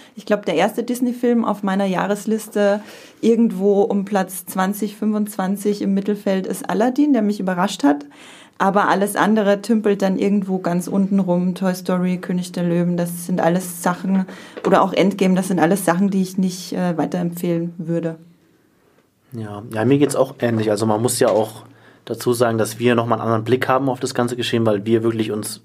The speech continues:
Speaker 2: für die Arbeit auch sehr bald beschäftigen mit allem, was so im Kino läuft. Aber man kommt an dieser Dominanz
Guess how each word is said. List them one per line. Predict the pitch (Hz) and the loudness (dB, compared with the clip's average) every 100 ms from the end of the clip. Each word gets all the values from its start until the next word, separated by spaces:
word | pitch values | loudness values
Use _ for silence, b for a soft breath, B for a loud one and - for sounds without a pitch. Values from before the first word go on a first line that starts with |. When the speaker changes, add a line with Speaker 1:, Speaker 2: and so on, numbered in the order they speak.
| - | -8
Speaker 2:
für | 120 | -6
die | 113 | -2
Arbeit | 90 110 117 | 0 2 2
auch | 104 101 | 2 -2
sehr | - 113 110 113 B B B | 2 2 2 0 B B B
bald | - 117 123 | 0 0 0
beschäftigen | 135 139 135 131 127 | 0 0 0 0 0
mit | 123 | 0
allem, | 113 120 113 | 0 2 2
was | 113 | 0
so | 113 110 113 | 0 0 -2
im | 117 | -4
Kino | 113 117 127 127 | -8 -2 2 4
läuft. | 120 123 127 - | 6 4 2 -2
Aber | 104 107 | 0 0
man | 104 104 101 107 | -2 -6 -6 -10
kommt | - 123 135 | -2 -2 0
an | - 113 | -2 -2
dieser | 113 | 0
Dominanz | 113 110 104 107 123 - | 0 0 0 2 2 -2